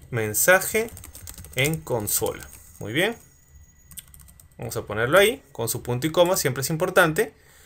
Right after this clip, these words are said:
Y esto es un comando de consola, un comando que se va a mostrar, un mensaje que se va a mostrar en consola,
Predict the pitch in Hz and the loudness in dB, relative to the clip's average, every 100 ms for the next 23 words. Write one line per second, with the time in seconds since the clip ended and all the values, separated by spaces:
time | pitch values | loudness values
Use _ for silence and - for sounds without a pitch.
0 | - - - 220 - - 208 226 220 208 | -20 -10 -2 -2 0 4 6 6 4 4
1 | 190 175 185 196 170 127 110 - 120 90 | 4 4 6 6 4 2 0 4 4 2
2 | - 165 190 185 190 196 190 156 120 120 | 0 2 4 6 6 6 2 2 4 6
3 | 156 135 120 110 - 143 - 160 160 160 | 6 4 0 -2 6 6 8 4 2 2
4 | 175 170 165 131 113 127 147 - 147 151 | 2 0 -2 0 4 4 2 4 4 4
5 | 127 110 - 190 120 | 0 0 6 6 6